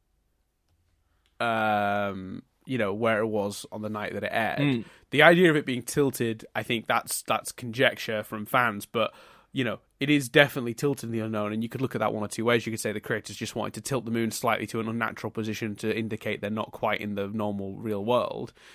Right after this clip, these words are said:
Speaker 1: or you could look at it as the creators were seeing the physicality of they're underwater at an angle, so they'd see the moon that way, therefore, in the unknown, it should p-, appear that way. Either way, it's still really cool. It's a nice detail.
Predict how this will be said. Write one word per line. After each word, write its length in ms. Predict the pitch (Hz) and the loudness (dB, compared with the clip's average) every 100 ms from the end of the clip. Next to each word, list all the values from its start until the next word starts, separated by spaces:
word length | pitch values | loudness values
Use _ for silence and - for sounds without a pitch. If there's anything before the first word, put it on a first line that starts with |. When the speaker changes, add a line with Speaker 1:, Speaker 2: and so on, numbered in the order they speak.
| - | -12
Speaker 1:
or 80 | - | -4
you 80 | 104 | -4
could 140 | 107 104 | -2 -6
look 140 | 101 | -6
at 40 | 104 | -6
it 80 | |
as 100 | 98 | -6
the 80 | 107 | -8
creators 340 | - 110 98 - | -6 -4 -4 -6
were 80 | |
seeing 500 | 101 - 127 104 101 98 | -6 -2 -2 -2 -4 -8
the 80 | 101 | -12
physicality 760 | - 110 110 117 107 - 101 | -6 -6 -2 -2 -2 -2 -4
of 100 | 98 _ - - | -6 _ -20 -8
they're 260 | 117 107 104 | 0 0 0
underwater 680 | 104 104 104 101 - 101 - | -2 -4 -4 -4 -4 -4 -4
at 140 | 107 | -6
an 80 | 104 | -8
angle, 500 | 95 98 95 95 - _ | -8 -6 -6 -6 -8 _
so 120 | - | -8
they'd 180 | 95 95 | -6 -6
see 140 | - | -6
the 100 | 101 | -6
moon 220 | 92 104 98 | -4 -6 -4
that 160 | 92 | -4
way, 160 | 90 87 | -4 -2
therefore, 500 | 98 98 101 101 - | -4 -4 -6 -6 -10
in 80 | - | -12
the 80 | 107 | -10
unknown, 320 | 95 98 95 | -8 -6 -6
it 60 | 107 | -8
should 220 | - - | -10 -10
p-, 60 | - | -12
appear 240 | - 127 110 | -8 -2 -2
that 160 | 107 | -2
way. 160 | - - - - - - | -6 -10 -12 -20 -16 -2
Either 240 | 226 180 | 4 6
way, 260 | 139 151 123 | 10 10 8
it's 140 | 113 | 2
still 220 | - 151 | -2 0
really 280 | 117 117 101 | 2 2 2
cool. 360 | 98 113 98 107 | -2 -4 -4 -6
It's 120 | - | -6
a 40 | 110 | -4
nice 240 | 110 113 | -4 -4
detail. 500 | 110 104 - 95 - | -6 -6 -6 -8 -8